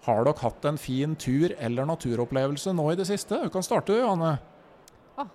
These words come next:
Speaker 2: det var et godt spørsmål. Nå var jeg så inne i her, eh, Camp Villmark-greiene, men, eh, <laughs>
Speaker 1: Mm.
Speaker 2: nei, jeg har faktisk det. Jeg har vært på tur med datteren min her, eh,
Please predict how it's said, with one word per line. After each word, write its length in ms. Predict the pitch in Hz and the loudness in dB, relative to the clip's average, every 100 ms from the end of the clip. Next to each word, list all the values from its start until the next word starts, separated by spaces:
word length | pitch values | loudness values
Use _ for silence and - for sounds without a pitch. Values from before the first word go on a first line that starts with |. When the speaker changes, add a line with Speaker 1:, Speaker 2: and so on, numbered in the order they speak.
| - | -14
Speaker 2:
det 100 | 190 | -6
var 280 | 262 302 294 | -4 -2 -2
et 60 | |
godt 160 | 220 226 - | -4 -10 -12
spørsmål. 340 | 170 254 277 | -12 -8 -8
Nå 120 | 240 | -4
var 220 | 226 220 | -2 -2
jeg 40 | 208 | -2
så 200 | 233 202 | -6 -8
inne 120 | 170 175 | -10 -8
i 20 | |
her, 280 | 202 196 175 | -6 -4 -2
eh, 460 | 185 180 175 175 | -2 -2 -2 -4
Camp 280 | 180 196 180 | -8 -12 -10
Villmark-greiene, 1200 | 190 156 131 147 - 160 160 165 165 165 262 285 | -10 -10 -10 -12 -10 -8 -8 -6 -8 -6 -6 -6
men, 180 | 214 220 | -6 -6
eh, 360 | 220 214 202 214 - - | -6 -6 -4 -4 -6 -8
<laughs> 760 | 277 - - - - - - | -10 -12 -20 -20 -20 -20 -6
Speaker 1:
Mm. 120 | 165 170 - - | -6 -6 -16 -6
Speaker 2:
nei, 60 | 208 | -2
jeg 60 | 269 | 0
har 100 | 247 | 0
faktisk 340 | 269 - 277 | -4 -12 -10
det. 100 | - | -6
Jeg 80 | 302 | -4
har 80 | 330 | -4
vært 80 | - | -8
på 100 | - | -12
tur 240 | - 208 208 | -8 -8 -6
med 300 | 214 214 208 | -8 -8 -10
datteren 300 | 214 - 165 | -12 -10 -10
min 140 | 254 - - | -10 -12 -8
her, 200 | 214 214 | -4 -2
eh, 680 | 214 202 208 196 196 196 | -4 -4 -2 -2 -2 -4